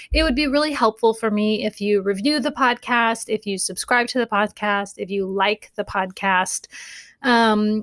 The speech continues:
that helps. I, I don't know. I don't really understand the whole back end of things very much, um, but I know that that really helps us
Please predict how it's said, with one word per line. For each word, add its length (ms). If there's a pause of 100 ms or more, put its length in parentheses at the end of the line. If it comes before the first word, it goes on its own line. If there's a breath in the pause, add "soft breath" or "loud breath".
(140)
that 340
helps. 680
I, 160
I 220
don't 140
know. 420
I 80
don't 160
really 220
understand 800
the 380
whole 220
back 320
end 160
of 100
things 540
very 280
much, 600
um, 240
but 140
I 100
know 300
that 180
that 240
really 300
helps 400
us 320